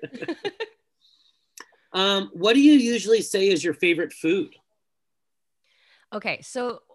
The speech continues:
Speaker 2: this, I knew this question was coming, and, and I know I'm already struggling, and it's the first question, second question, um, because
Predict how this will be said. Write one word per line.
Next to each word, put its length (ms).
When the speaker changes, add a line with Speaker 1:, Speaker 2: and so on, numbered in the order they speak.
Speaker 2:
this, 420
I 120
knew 200
this 160
question 320
was 120
coming, 540
and, 460
and 140
I 100
know 760
I'm 120
already 340
struggling, 680
and 120
it's 120
the 100
first 240
question, 420
second 280
question, 440
um, 420
because 960